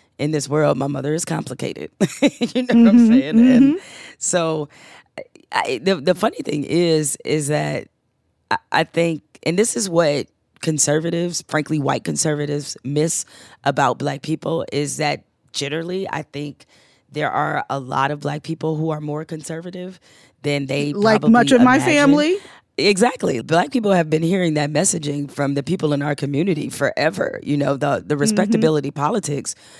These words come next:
Speaker 1: they run deep in the <laughs> Black community. It's just that Black people don't like the racism, <laughs> okay?
Speaker 2: Exactly.
Speaker 1: And that is why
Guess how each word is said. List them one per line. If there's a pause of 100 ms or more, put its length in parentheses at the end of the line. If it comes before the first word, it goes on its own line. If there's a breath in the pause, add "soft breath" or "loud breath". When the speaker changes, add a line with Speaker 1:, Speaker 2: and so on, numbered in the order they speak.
(380 soft breath)
Speaker 1:
they
run
deep
in
the
<laughs>
Black
community. (320 loud breath)
It's
just
that (340)
Black
people
don't
like
the
racism, (160)
<laughs>
okay?
Speaker 2:
Exactly.
Speaker 1:
And (300 loud breath)
that
is
why